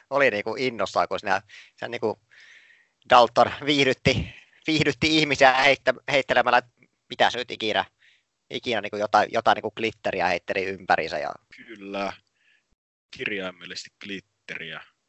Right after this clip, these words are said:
Speaker 2: Eli kun tota, Castle siinä <laughs> ky-, kysyi yleisöltä, että "Ettehän o-, te ole tulleet tänne katsomaan Da-, katsomaan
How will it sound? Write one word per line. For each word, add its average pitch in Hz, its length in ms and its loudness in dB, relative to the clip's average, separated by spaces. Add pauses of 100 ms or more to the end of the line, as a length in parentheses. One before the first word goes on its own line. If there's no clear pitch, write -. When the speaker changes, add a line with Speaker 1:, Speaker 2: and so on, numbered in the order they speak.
(280)
Speaker 2:
Eli 151 120 -18
kun - 220 -20
tota, - 380 -20 (1400)
Castle 131 260 -8
siinä 120 280 -4 (960)
<laughs> - 1000 -10
ky-, 135 160 -20 (360)
kysyi 139 240 -8
yleisöltä, 107 800 -4
että - 340 -10 (340)
"Ettehän 131 440 0
o-, 127 220 -10
te 131 60 -4
ole 127 100 -4 (120)
tulleet 131 340 -8
tänne 127 180 4 (120)
katsomaan 113 480 -6 (320)
Da-, 135 120 -8 (680)
katsomaan 113 460 -8